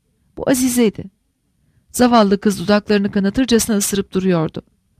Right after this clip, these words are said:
Ve sonunda konuştu. "Hanımım?" "Evet Azize." Nurbanu sabırsız bir ifadeyle bekliyordu. "Hanımım, sultanımız başka bir şey daha açıklamış."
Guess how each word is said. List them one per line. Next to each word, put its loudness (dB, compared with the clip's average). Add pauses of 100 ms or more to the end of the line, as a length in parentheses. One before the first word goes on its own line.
(440)
Ve 2
sonunda 2
konuştu. 0 (440)
"Hanımım?" 2 (760)
"Evet 4
Azize." 2 (1080)
Nurbanu 0
sabırsız -2
bir 4
ifadeyle 0
bekliyordu. -4 (1000)
"Hanımım, -2 (440)
sultanımız -2
başka 4
bir 2
şey 2
daha 4
açıklamış." -4